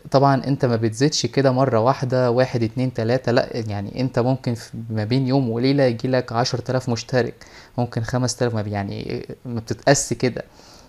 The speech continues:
الفكرة كلها ان، ان فعلًا لو القناة مفيدة هتلاقي الناس بتعمل،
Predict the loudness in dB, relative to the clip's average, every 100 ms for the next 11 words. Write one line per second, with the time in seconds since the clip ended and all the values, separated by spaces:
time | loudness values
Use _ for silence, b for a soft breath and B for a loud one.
0 | B 0 2 2 0 0 0 2 0 0
1 | -4 -4 -4 -2 -2 -2 0 0 0 2
2 | 2 0 -2 0 0 0 0 2 2 2
3 | 0 -2 -2 -2 -2 -2 -2 -2 0 -2